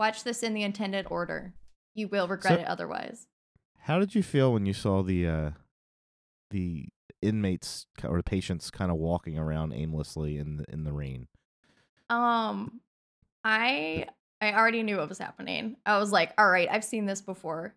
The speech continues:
Speaker 1: Um, 'cause I have seen, you know, multiple shows where there's someone in a, um,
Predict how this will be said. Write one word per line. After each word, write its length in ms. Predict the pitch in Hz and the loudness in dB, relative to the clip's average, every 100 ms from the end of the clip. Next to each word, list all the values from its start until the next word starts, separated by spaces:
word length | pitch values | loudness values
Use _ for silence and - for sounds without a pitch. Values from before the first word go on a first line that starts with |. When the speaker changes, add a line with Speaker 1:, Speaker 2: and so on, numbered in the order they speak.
| _ | _
Speaker 1:
Um, 180 | 196 185 | -4 -4
'cause 180 | 233 220 | -2 2
I 100 | 220 | 4
have 260 | 254 262 | 4 4
seen, 580 | 254 - 233 226 233 233 - _ _ | 2 -2 0 0 0 -4 -6 _ _
you 80 | 220 | -2
know, 260 | 202 214 202 | 0 0 -2
multiple 360 | 180 180 196 | -4 -6 -8
shows 520 | 208 196 190 196 190 202 | -4 -2 0 0 -4 -2
where 360 | 180 180 180 - _ _ - | 0 0 -4 -12 _ _ -6
there's 240 | 196 196 | -4 -2
someone 420 | 190 190 190 190 | -2 0 -2 -2
in 340 | - 185 185 180 | -2 -2 -4 -4
a, 600 | 185 180 180 180 180 - - | -4 -2 -2 -2 -2 -8 -6
um, 560 | 190 185 180 175 175 | -2 0 -2 -4 -8